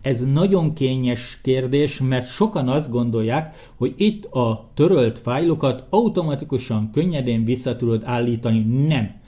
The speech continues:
A pillanatképek azok bizony mentési állapotok. Tehát, hogyha te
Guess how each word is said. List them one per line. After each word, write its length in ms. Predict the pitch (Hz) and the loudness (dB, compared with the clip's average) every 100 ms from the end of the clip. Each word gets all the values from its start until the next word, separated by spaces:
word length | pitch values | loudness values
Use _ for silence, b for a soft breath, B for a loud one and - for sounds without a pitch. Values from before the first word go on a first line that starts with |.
| B B B - | B B B -4
A 200 | 131 - | -2 0
pillanatképek 1200 | 143 170 202 190 190 - 175 165 180 180 208 - - - _ - - - - - | 4 6 6 2 0 0 0 2 2 0 0 -8 -20 -20 _ -20 -20 -20 -14 0
azok 440 | 143 165 185 147 | 2 4 4 4
bizony 440 | 143 131 139 127 117 | 2 4 2 0 -2
mentési 1040 | 110 147 196 190 - 147 135 - 123 117 - | -2 0 2 2 2 2 0 0 -6 -6 -10
állapotok. 720 | - 139 139 127 123 117 98 B B B | -6 0 0 0 -2 -4 -4 B B B
Tehát, 200 | - 156 | -4 -2
hogyha 480 | 151 143 143 139 139 | 0 -2 0 -4 -2
te 400 | - 156 110 - | 0 0 0 -8